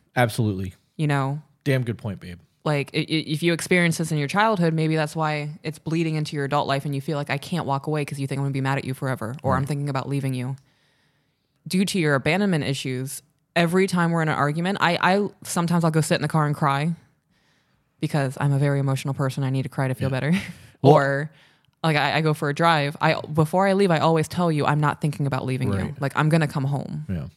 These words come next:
Speaker 1: Those scenarios where you leave to cry, though,
Speaker 2: Mm-hmm.
Speaker 1: it, it, this is gonna sound really shitty. Oh, this is gonna sound so bad. I appreciate you doing that.
Speaker 2: I know, because of your childhood, you can't handle it.
Speaker 1: I cannot handle when a woman cries around me. It,
Speaker 2: Right.
Speaker 1: I, I disassociate.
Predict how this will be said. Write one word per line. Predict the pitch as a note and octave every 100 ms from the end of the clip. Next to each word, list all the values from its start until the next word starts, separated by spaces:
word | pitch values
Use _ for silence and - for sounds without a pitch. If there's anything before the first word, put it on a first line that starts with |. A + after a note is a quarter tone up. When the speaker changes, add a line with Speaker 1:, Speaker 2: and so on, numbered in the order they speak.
| -
Speaker 1:
Those | C#3 D3
scenarios | D#3 C#3 C3 A#2+
where | B2+
you | A#2
leave | A#2 A2
to | A2
cry, | - A#2+
though, | A#2+ A#2+ G#2+ F3+
Speaker 2:
Mm-hmm. | D#3
Speaker 1:
it, | D3 A2
it, | G#2+
this | A2+
is | -
gonna | G#2
sound | F#2 G2 F2+ G2
really | G2 F2
shitty. | - - F2 E2+ -
Oh, | B2 A2
this | F#2 G2
is |
gonna | F#2 F#2
sound | G#2 F#2
so | - F2+
bad. | F#2 F2+ F2 - _ _ _ _ _
I | A#2
appreciate | C3 A2 - B2 - G#2
you | F#2+
doing | F#2+ G2 F#2
that. | E2 - - _ _ _ _ _ _ _ _
Speaker 2:
I | F#3+ F#3+
know, | G3+ F#3+
because | E3+ F3+ E3+
of |
your | D#3+ D3+
childhood, | - F3 E3 D#3+ D#3+
you |
can't | D#3 F3 D#3+
handle | D3+ E3 D3+ A#2+
it. | A#2
Speaker 1:
I | B2 C#3
cannot | C3 - A#2 A#2 A2
handle | A#2 B2 A#2
when | A2+
a | G#2+
woman | G2+ G2+
cries | A2 A2 A2
around | G2+ F2+
me. | F2+ -
It, |
Speaker 2:
Right. | E3 E3+ C#3+ C3+ D#3
Speaker 1:
I, | A2 C3 C#3 - -
I | A2+
disassociate. | A2 - G#2+ - A2 - C3+